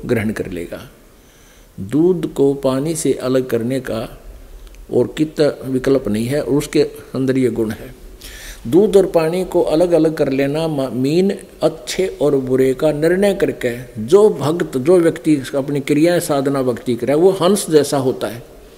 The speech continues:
उसने बुराई छोड़ दी, अच्छे कर्म रूपी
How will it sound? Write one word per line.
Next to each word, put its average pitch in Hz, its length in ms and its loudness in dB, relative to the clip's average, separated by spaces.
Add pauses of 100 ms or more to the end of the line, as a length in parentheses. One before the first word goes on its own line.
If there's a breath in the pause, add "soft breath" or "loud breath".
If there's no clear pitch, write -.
(720 loud breath)
उसने 147 280 0
बुराई 143 360 2
छोड़ 120 260 0
दी, 120 340 -6 (440)
अच्छे 139 340 -2
कर्म 139 320 0
रूपी 120 520 -2